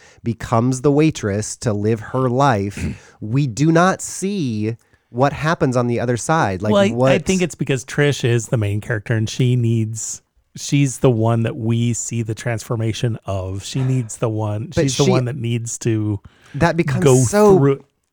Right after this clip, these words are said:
Speaker 2: Yeah.
Speaker 1: hard because now she <clears throat> has to go through a character arc of her own, and she has to go through a character arc for the real Cindy, because the real Cindy also needs to learn how to be a better mother. She learned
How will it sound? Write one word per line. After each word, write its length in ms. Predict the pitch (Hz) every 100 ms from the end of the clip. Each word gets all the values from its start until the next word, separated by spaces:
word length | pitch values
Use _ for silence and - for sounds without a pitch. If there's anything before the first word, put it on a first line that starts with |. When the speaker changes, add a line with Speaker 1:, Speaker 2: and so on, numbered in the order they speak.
| _
Speaker 2:
Yeah. 160 | - 104
Speaker 1:
hard 360 | - 202 214 170
because 260 | 139 127
now 240 | 135 156 180
she 380 | - - 202
<clears throat> 60 | 190
has 140 | 190 -
to 80 |
go 160 | 160 160
through 200 | - 143
a 40 | 127
character 400 | - 151 - -
arc 220 | 127 135
of 80 | 110
her 140 | 113
own, 520 | 131 135 107 95 110 - _ _ _
and 460 | 156 170 214 190 143
she 200 | - 165
has 200 | 135 139
to 80 | 139
go 160 | 127
through 220 | 123 123 120
a 40 |
character 480 | - 131 127 - 123
arc 320 | 123 120 117
for 640 | - - - 170 160 139 123
the 220 | 107 127
real 480 | 117 117 165 208 214
Cindy, 640 | - - 123 107 98 95
because 420 | 107 123 135 120 107
the 100 | 127
real 400 | 117 156 214 202
Cindy 480 | - 127 113 117
also 360 | - 170 196 143
needs 280 | 120 107 98
to 100 | 117
learn 320 | 104 110 107
how 160 | 95 110
to 80 | 98
be 180 | 113
a 60 | 104
better 240 | 101 107
mother. 280 | 101 104 101 78
She 160 | 160
learned 200 | 151 135